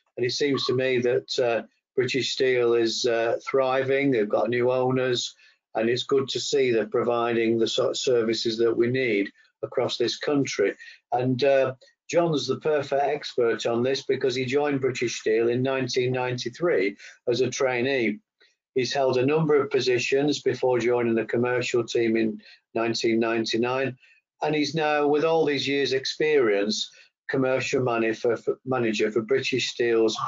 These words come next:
rail business, responsible for the U K and Irish markets and the supply of rail and steel sleepers.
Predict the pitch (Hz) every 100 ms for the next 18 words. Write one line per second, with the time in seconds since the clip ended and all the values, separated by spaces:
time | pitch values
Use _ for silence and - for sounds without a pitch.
0 | - - - 135 156 143 110 98 - 92
1 | - - _ _ _ - 120 - 143 131
2 | - 127 - 120 120 117 110 123 117 110
3 | 110 135 160 117 107 110 101 104 104 117
4 | 117 - - - - 117 120 110 - -
5 | 123 117 120 120 113 107 113 110 110 107
6 | 104 - - _ _ _ _ - 113 110
7 | - 110 104 107 - 123 123 - 107 107
8 | -